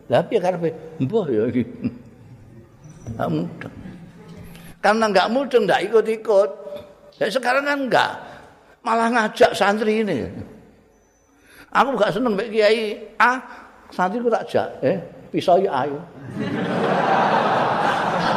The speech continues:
A itu bajirong tuh. A itu bajirong itu. Keliru banget tuh. Jak.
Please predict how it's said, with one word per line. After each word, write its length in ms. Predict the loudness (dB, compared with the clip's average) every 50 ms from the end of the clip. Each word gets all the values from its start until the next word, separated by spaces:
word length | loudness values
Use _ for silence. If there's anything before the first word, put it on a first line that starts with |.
| -2 -2 -2 -2 -2 -2 -2 -2 -4 -4 -4 -2 -2 -2 -2 -2 -4 -2 2
A 160 | 4 4 4
itu 160 | 4 4 2
bajirong 500 | 4 6 6 6 6 6 8 8 8 8 6
tuh. 160 | 4 2 0 -2 -2 -2 0
A 160 | 2 4 4
itu 180 | 4 4 4 4 6
bajirong 400 | 6 6 6 6 8 8 8 8
itu. 160 | 8 4 2 2
Keliru 400 | 2 4 6 6 6 6 4 2 0 -2 -8 -6 0
banget 280 | 2 4 6 8 6 6 6
tuh. 160 | 2 -6 -6 -2
Jak. 200 | 4 6 6 6